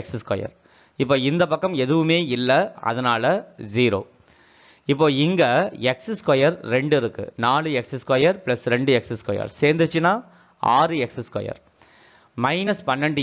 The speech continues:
எக்ஸ் அப்படியே இருக்கட்டும். ஒன்பதுல இருந்து மூணு போயிடுச்சு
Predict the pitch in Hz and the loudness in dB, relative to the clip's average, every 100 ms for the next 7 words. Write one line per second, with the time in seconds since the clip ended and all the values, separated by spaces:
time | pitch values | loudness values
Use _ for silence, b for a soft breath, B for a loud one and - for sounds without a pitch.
0 | 113 101 - - - 175 151 143 127 104 | -2 -4 -8 -18 -4 -4 0 0 0 -2
1 | 95 - _ _ _ b b b - 110 | -10 -14 _ _ _ b b b -6 -2
2 | 151 185 208 175 131 117 131 175 117 120 | 0 2 2 4 2 2 2 2 -2 0
3 | 160 185 147 131 135 127 147 | 2 2 2 2 0 0 2